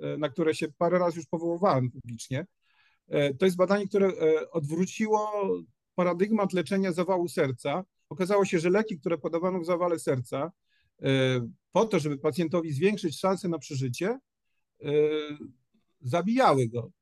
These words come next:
Znaczy, to jest zbyt dużo powiedziane, ale zwiększały śmiertelność w grupie, któ-, e, u której te leki podawano. I odkryto to w tym badaniu cast i natychmiast, e, zaprzestano stosowania tych leków.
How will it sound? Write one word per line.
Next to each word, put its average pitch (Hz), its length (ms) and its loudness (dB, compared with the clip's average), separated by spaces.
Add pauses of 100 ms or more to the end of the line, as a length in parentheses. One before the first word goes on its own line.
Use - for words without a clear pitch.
(120)
Znaczy, 139 300 -12 (100)
to 165 120 2
jest 165 180 -2
zbyt 139 280 -8
dużo 156 280 0
powiedziane, 165 500 0
ale 160 160 2
zwiększały 185 440 0
śmiertelność 185 520 0
w 139 60 -16
grupie, 180 360 -2 (380)
któ-, 160 200 0
e, 165 200 2
u 160 80 -10
której 175 240 2
te 180 100 0
leki 170 200 0
podawano. 160 540 2 (540)
I 156 160 -12
odkryto 202 480 -2
to 190 120 0
w 170 60 -6
tym 185 180 0
badaniu 175 320 -2
cast 165 280 -2
i 190 40 0
natychmiast, 190 540 -4
e, 165 60 -8 (160)
zaprzestano 190 500 -2
stosowania 170 480 -6
tych 143 160 -18
leków. 123 240 -2